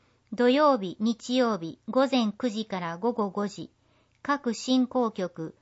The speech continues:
平日八時半から午後五時十五分。申し込み方法、顔写真は無料で撮影します。運転免許証、運転経歴証明書、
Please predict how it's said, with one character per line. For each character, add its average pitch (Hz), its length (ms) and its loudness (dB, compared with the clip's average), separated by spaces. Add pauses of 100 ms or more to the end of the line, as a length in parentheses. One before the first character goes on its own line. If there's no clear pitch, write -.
(200)
平 285 240 0
日 254 440 -4
八 247 360 -6
時 269 140 -2
半 240 280 0
か 170 160 -8
ら 170 240 -10
午 240 200 2
後 196 260 -2
五 240 160 0
時 208 180 -6
十 233 240 0
五 208 200 -4
分。 190 280 -10 (1080)
申 277 240 6
し - 120 -16
込 277 140 2
み 269 160 2
方 247 260 0
法、 170 400 -6 (520)
顔 294 300 4
写 285 180 0
真 196 320 -6
は 170 240 -8
無 220 160 -2
料 269 220 4
で 254 120 2
撮 254 340 -4
影 233 220 0
し - 160 -6
ま 214 200 -2
す。 - 200 -20 (1500)
運 285 220 4
転 285 240 4
免 269 320 4
許 262 160 -2
証、 233 420 -4 (220)
運 262 220 4
転 269 320 2
経 262 240 0
歴 254 220 -2
証 254 280 0
明 233 220 0
書、 226 320 -6